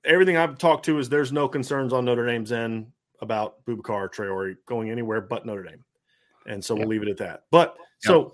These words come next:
Speaker 1: we'll take those four kids that are committed, and there's one guy on the board and one guy only. If they get him, they're, then they're done. If they don't get him, they're done.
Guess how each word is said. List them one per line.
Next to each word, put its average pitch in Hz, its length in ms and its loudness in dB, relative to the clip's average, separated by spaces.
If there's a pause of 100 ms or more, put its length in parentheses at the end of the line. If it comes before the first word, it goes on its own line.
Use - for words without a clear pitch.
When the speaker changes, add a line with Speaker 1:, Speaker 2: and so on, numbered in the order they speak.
Speaker 1:
we'll 147 120 -4
take 190 200 4
those 175 200 2
four 165 260 6
kids 156 300 -2
that 151 80 0
are 139 100 0
committed, 143 520 -2 (520)
and 135 160 2
there's 127 380 4
one 156 320 2
guy 156 140 4
on 135 80 0
the 123 60 0
board 117 420 0
and 110 180 -4
one 131 180 2
guy 123 140 2
only. 117 320 -2
If 120 200 -8
they 110 120 -8
get 147 180 0
him, 165 440 0 (320)
they're, 113 280 -4 (160)
then 139 200 0
they're 147 120 2
done. 135 380 0
If 127 140 -12
they 120 80 -4
don't 135 200 0
get 127 120 -4
him, 127 260 -2 (140)
they're 127 160 2
done. 113 340 -2